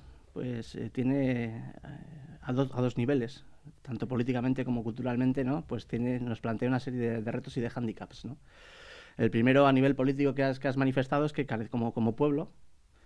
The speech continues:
carecemos de cualquier tipo de, de ins-, de instrumento político para poder, eh, organizar nuestra convivencia o para poder decidir nuestras propias políticas de,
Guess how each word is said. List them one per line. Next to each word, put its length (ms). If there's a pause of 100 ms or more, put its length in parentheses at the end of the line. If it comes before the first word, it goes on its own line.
(140)
carecemos 480
de 120
cualquier 480
tipo 360
de, 240
de 160
ins-, 100
de 100
instrumento 480
político 520 (260)
para 220
poder, 340 (140)
eh, 640
organizar 440
nuestra 220
convivencia 580
o 40
para 160
poder 200
decidir 300
nuestras 340
propias 300
políticas 420
de, 280